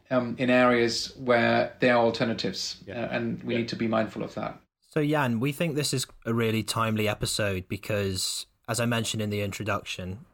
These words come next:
Speaker 4: the U K government's strategizing for decades to come on how to decarbonize the country. It's released a bunch of strategies, most recently the heat and building strategy.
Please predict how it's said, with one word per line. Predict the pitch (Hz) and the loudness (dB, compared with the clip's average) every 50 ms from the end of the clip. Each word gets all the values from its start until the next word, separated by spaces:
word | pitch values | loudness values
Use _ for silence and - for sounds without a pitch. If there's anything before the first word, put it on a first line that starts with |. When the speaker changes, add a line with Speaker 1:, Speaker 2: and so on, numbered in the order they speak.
| _ _ | _ _
Speaker 4:
the | 120 120 123 | -6 -2 0
U | 127 123 120 | 0 2 2
K | - 120 | 2 0
government's | 113 - 123 117 107 117 117 113 104 98 - - - | 2 2 0 0 0 0 0 0 0 0 -2 -2 0
strategizing | - 139 117 - 120 104 120 113 104 107 98 107 101 98 98 95 95 - | 0 0 0 0 -2 0 0 0 0 0 0 -2 -2 -2 -2 -4 -6 -6
for | - 123 | -6 -4
decades | 104 120 101 - - 117 101 98 - - | -2 -2 -2 -2 -2 -4 -2 -2 -2 -4
to | - | -4
come | - - 117 107 104 101 | -4 -2 -2 -2 0 -2
on | 95 | -2
how | 92 - 110 104 104 | -2 0 0 0 0
to | - - - | -2 -6 -8
decarbonize | 104 95 - 104 101 98 92 98 95 95 92 92 - | -8 -6 -4 -2 -2 -2 -2 -2 -2 -2 -2 -4 -6
the | - - | -6 -6
country. | - 104 98 92 - - - 90 92 95 - _ _ _ _ _ _ _ _ | -4 -4 -4 -6 -6 -8 -8 -8 -8 -10 -12 _ _ _ _ _ _ _ _
It's | _ - | _ -4
released | 110 107 110 104 - - | -2 0 0 -2 -2 -2
a | 110 | -4
bunch | 98 - 123 113 110 - - - | -2 0 0 0 0 -2 -2 -4
of | 101 - | -4 -4
strategies, | - - 107 92 - - 98 - 101 95 92 92 92 92 - - - | -2 -2 -2 -2 -2 -4 -4 -4 -4 -2 -2 -2 -2 -4 -6 -8 -6
most | 110 107 104 104 - | -4 -2 -2 -2 -2
recently | - 107 104 - - - 101 98 | -2 -2 0 -2 -2 -2 -4 -4
the | 95 101 | -4 -4
heat | 98 110 104 98 - - | -4 -2 -4 -4 -4 -4
and | 98 95 | -4 -2
building | 107 107 107 101 98 95 | 0 0 0 -2 -4 -6
strategy. | - - 110 92 - - 98 95 - 92 92 95 | -4 -4 -4 -6 -4 -6 -10 -8 -6 -6 -6 -6